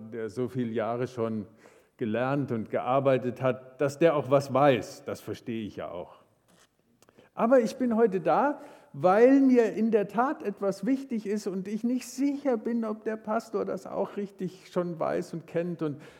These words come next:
deswegen möchte ich heute ein bisschen was beitragen zu diesem Gottesdienst. Und das geht noch mal um diesen Schlussabschnitt im Evangelium von mir,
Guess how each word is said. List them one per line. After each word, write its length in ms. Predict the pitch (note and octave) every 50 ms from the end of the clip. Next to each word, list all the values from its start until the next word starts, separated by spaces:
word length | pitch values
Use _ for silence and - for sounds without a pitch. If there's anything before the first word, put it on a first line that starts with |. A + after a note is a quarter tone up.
| _ _ -
deswegen 840 | D#3+ D#3 - - F3 F3 E3 D#3+ D#3+ D#3 D3 C#3 - - - - - - B2+
möchte 320 | D3 E3+ F#3+ F#3 F#3+ F#3+ G3+
ich 180 | A3 G#3+ -
heute 280 | F#3 F3+ F3+ - D#3 C#3+
ein 220 | B2 - D3+ D3
bisschen 320 | C#3+ G3+ F3+ - G3 F#3 E3+
was 220 | F3+ F#3+ - -
beitragen 640 | - F3+ A3 B3+ - - F#3 E3+ D3+ C3+ B2+ B2+ B2
zu 120 | - D3
diesem 360 | C3+ C#3+ D#3 D3 C3+ C#3+ C#3
Gottesdienst. 760 | C3 C3+ C3+ C3+ F3+ F3+ F3 - G#3 G#3+ A#3+ B3+ B3 - - - - - - - _ _ _ _ _ _ _ - -
Und 360 | D3 D3 D3+ D3 C3+ C#3+ - - - - _ - _ _ _ _ _ _ _ _ -
das 180 | C3+ C3 -
geht 240 | - C#3+ D3+ C#3+ D3
noch 120 | E3 D3+
mal 160 | C#3+ D3 C3+ B2+
um 180 | B2 B2 B2
diesen 280 | A#2 B2 A#2 G#2+ A#2 G#2+
Schlussabschnitt 1400 | - - - - C#3 D3+ F3 F#3+ G3+ A#3+ C4 B3 - - - - E3+ - - - - - D#3 D#3 D#3+ D#3+ - - _ _ _ _ _ _ _ _ -
im 500 | - C#3 C3+ C3+ C3+ C3+ C3 B2+ B2+ B2 - _ - _ _ _ _
Evangelium 960 | B2 B2 G#2+ - B2 A#2 A2+ G#2+ G#2+ A2+ A#2 A#2 A#2 A#2 A2+ A2 A2 G2+ F2+ - _ _ _ _ _ _ _ _
von 220 | - - G2+ F2+ F#2
mir, 360 | G2 A2 A2+ G#2 F2 D2+ -